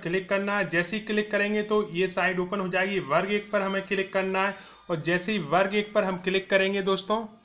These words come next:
तो ये आप देख रहे होंगे इनमें सबसे नीचे ये दिखा हुआ है डॉक्यूमेंट्स वेरिफिकेशन शेड्यूल,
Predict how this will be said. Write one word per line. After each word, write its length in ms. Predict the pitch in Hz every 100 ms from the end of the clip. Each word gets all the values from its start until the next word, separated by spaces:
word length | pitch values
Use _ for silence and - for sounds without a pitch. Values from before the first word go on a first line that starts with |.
| - _ -
तो 80 | 170
ये 360 | 151 185 214 190
आप 260 | 202 202 165
देख 200 | 180 202
रहे 120 | 208
होंगे 220 | 196 214
इनमें 580 | 208 190 190 196 226 247 - - -
सबसे 680 | - 196 196 - 240 233 -
नीचे 320 | 175 196 226
ये 140 | 220 208
दिखा 280 | 185 185 196
हुआ 280 | 190 190 202
है 320 | 226 214 156
डॉक्यूमेंट्स 680 | 175 185 208 208 226 220 160
वेरिफिकेशन 840 | 156 185 180 202 202 190 214 254 262 - - - - - _
शेड्यूल, 520 | - 208 208 208 147